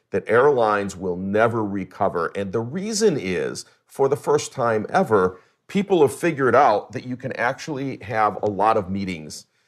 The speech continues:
uh, remotely like this and that they work now. They didn't work twenty years ago, right? Last time we really did this was nine eleven,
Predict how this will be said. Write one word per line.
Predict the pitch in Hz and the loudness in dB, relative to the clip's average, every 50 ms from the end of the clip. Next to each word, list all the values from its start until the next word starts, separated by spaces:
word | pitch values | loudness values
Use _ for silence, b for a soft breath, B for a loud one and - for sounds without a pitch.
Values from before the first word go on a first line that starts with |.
| _ _ _ _ - | _ _ _ _ 0
uh, | 95 95 92 90 - - | 2 2 2 2 0 -2
remotely | 101 107 110 107 107 104 104 101 92 92 82 | -4 -4 0 2 4 4 2 2 -2 -4 -2
like | 76 78 82 78 - | -2 -2 -4 -2 -4
this | 101 90 - | -6 -6 -4
and | - 113 104 92 | -4 -2 -2 -2
that | 98 - | -2 -2
they | - 95 | -2 -4
work | 82 80 90 101 101 92 - - | -4 -2 0 0 0 0 -2 -10
now. | 80 76 67 50 - _ _ _ | -14 -12 -12 -12 -12 _ _ _
They | - 120 | -8 0
didn't | 104 180 - 160 120 | 2 2 2 2 2
work | 117 107 90 - - | 2 0 0 0 -2
twenty | - 107 90 80 | -4 -2 -2 -2
years | 76 76 90 - | -6 -8 -8 -10
ago, | - - 85 62 50 | -6 -4 -4 -4 -2
right? | - 95 107 104 - | 0 0 0 2 2
Last | 139 151 170 190 190 - | 2 4 4 2 0 0
time | - 180 151 | -2 0 0
we | 131 127 | 0 -2
really | 120 120 135 139 123 117 107 | -2 -2 -2 0 0 -2 0
did | 92 110 95 | 0 0 0
this | 98 92 - | 0 -4 -4
was | 104 92 90 | -8 -6 -4
nine | 104 92 85 | -4 -2 -2
eleven, | 92 104 123 117 87 76 | 0 2 2 2 0 -2